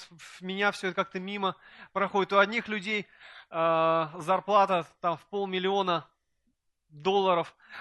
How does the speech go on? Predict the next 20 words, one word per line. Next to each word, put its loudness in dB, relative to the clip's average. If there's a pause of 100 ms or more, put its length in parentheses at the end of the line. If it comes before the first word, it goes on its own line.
(140)
а 4
у, 0
у -10
меня 0
в -10
полмиллиона -2
копеек. -2 (640)
И 0 (680)
вот 0 (300)
такой 2
дисбаланс, 4
он -4
как-то -2
вот, -4
э, 0 (380)
непонимание, -2
оно 0
возникает 0
у -14
человека. -2